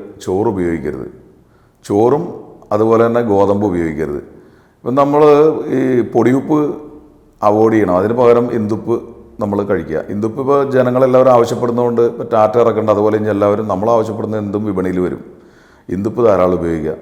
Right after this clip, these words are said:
ഷു-, പ്രഷർ രോഗിയാണെങ്കിൽ പോലും അത് കഴിക്കാം. പഞ്ചസാരക്ക് പകരം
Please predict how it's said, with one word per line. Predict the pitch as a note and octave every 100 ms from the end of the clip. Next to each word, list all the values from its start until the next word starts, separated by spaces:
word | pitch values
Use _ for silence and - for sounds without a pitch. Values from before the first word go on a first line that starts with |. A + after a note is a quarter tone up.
| -
ഷു-, | - - -
പ്രഷർ | F#2+ A2+ A#2
രോഗിയാണെങ്കിൽ | B2 B2+ B2+ B2 B2+
പോലും | A#2+ B2 B2+
അത് | G2+
കഴിക്കാം. | F#2 F2 D#2+ B1+ - - - - _ _ -
പഞ്ചസാരക്ക് | F#2+ F#2+ G2 G#2 A2 A#2
പകരം | A2